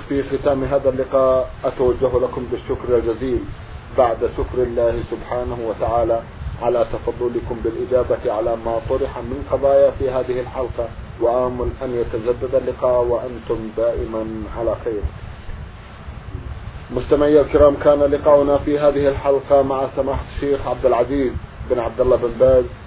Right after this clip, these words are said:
الرئيس العام لإدارات البحوث العلمية والإفتاء والدعوة والإرشاد، من الإذاعة الخارجية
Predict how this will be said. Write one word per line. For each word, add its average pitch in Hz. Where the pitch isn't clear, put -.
الرئيس 123
العام 131
لإدارات 123
البحوث 127
العلمية 127
والإفتاء 120
والدعوة 113
والإرشاد، 117
من 135
الإذاعة 123
الخارجية 117